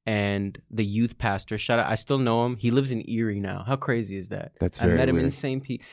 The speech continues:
Speaker 1: Dude, my life, I do, I do think that God might be real sometime. 'Cause, like, the coincidences don't line up.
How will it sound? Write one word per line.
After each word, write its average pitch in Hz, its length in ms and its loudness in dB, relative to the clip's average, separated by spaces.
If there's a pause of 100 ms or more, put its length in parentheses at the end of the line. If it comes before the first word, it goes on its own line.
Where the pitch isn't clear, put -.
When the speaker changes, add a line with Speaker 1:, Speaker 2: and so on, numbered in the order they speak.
(140)
Speaker 1:
Dude, 196 120 4
my 220 140 4
life, 339 340 0
I 185 80 2 (140)
do, 208 260 0
I 185 140 0
do 185 240 0
think 214 240 0
that 143 140 2
God - 260 -8
might 127 200 -10
be 104 120 -6
real 113 240 -4
sometime. - 560 -12 (320)
'Cause, 135 140 4
like, 160 140 2
the 143 60 -2
coincidences 127 840 0
don't 101 300 -6
line 101 280 -2
up. 98 240 -4